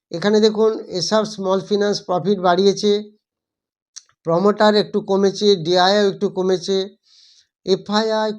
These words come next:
খুব সামান্য পরিমাণ বাড়িয়েছে, পয়েন্ট ওয়ান টু থেকে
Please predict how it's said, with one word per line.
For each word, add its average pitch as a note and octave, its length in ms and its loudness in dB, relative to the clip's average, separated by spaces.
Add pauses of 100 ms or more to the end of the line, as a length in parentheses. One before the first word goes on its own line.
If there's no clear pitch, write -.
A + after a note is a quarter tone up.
খুব A#3+ 220 -4
সামান্য F#3+ 460 -4
পরিমাণ F3+ 440 -4
বাড়িয়েছে, F#3 440 -4
পয়েন্ট F3+ 400 -6
ওয়ান E3 260 -4
টু E3+ 140 -10
থেকে G3 260 -6